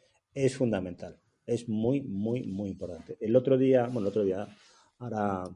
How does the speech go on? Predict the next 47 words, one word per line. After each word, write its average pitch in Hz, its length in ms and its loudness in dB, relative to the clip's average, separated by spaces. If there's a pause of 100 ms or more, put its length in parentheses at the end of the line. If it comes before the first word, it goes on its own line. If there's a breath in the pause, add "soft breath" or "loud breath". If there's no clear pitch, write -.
(460)
un 110 100 -4
mes 98 140 -6
y 101 40 -2
medio 101 240 -2
aproximadamente, 104 520 -12 (100)
<clears throat> - 760 -2
un 110 100 0
banco 113 260 6
muy 117 100 6
conocido 110 420 6
de 101 80 4
estos 101 180 -2
que - 100 10
estamos 101 340 6 (480)
viendo 107 260 0
todos 107 140 2
los 101 120 2
días, 104 220 2
¿no? 131 140 -6 (540 loud breath)
Me 110 100 2
invitó 107 420 4
a 113 60 6
dar 113 160 6
una, 104 600 -2
una 113 300 -4
charla 113 540 -2
a 101 120 -6
todo 107 200 4
el 104 80 4
equipo 101 240 -2
de 87 60 -2
marketing. 90 340 -12
Estaban 113 320 -10
ahí 110 120 -2
los 110 140 0
veintitantos 104 560 -4
del 92 120 -4
equipo 92 240 -10
de 87 80 -8
marketing. - 320 -20 (320 soft breath)
Y 131 100 2
querían 131 320 8
lanzar 135 300 6
unas 127 180 6
nuevas 107 260 4
tarjetas. 117 460 2 (560 loud breath)
Entonces, 147 680 4